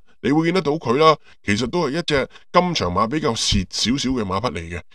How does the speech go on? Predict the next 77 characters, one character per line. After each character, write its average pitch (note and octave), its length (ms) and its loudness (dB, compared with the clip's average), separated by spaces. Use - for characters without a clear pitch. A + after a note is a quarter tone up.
咁 F3+ 120 6
啊， F#3 40 8
之 F#3 120 4
後 D3+ 220 4
去 D3 60 2
到 D3+ 100 0
轉 D3+ 260 -2
彎 F3 200 2
入 C#3 60 0
直 B2+ 160 -2
路 B2 220 -2
啦， D3+ 280 0
呢 D3 160 -2
隻 C#3 140 -2
浪 A2 220 2
漫 G#2+ 320 0
老 F2+ 100 0
撾 C#3+ 360 2
呢， C#3+ 120 0
都 C3 120 -4
係 G#2+ 100 0
話 F#2+ 200 -4
揈 G2+ 260 -4
晒 A#2 220 0
出 D3 100 -2
去 - 80 -8
㗎 G2+ 260 -4
啦。 G2 160 0
咁 - 160 2
啊， G2 240 0
揈 A2 220 -4
到 A#2 160 -2
去 A#2+ 120 -2
呢 D#3 100 0
一 D3 80 2
個 A2 140 -4
位 F2+ 240 -2
嘅。 G#2+ 280 -4
咁 F3+ 140 0
啊， - 80 2
你 C3 80 0
會 D#3 120 -2
見 D#3+ 120 -4
得 F3+ 60 -2
到 D3+ 100 -2
佢 D3+ 200 -4
蝕 - 200 0
嘅 B2 180 -4
腳 B2 120 -2
程 F2 220 -6
其 F2 80 -8
實 F2+ 140 -6
真 E3 160 -4
係 A2+ 220 -6
多 D3+ 100 4
㗎。 F2 40 -12
啊， G2 140 4
依 D3+ 120 -4
家 E3 120 4
都 D#3+ 100 -2
走 A#2 200 -2
緊 D3+ 120 0
成 F2 180 -4
七 D3+ 100 -2
八 G#2+ 140 2
碟 F2+ 180 -8
㗎 - 160 -8
啦。 F#2 160 -4
咁 D#3+ 160 2
啊， B2 400 0
啊， F#2 160 0
所 A#2+ 280 0
以 E3 140 -6
先 F3 340 -6
至 D3 140 -2
係 A2 60 -2
話 G#2+ 140 -2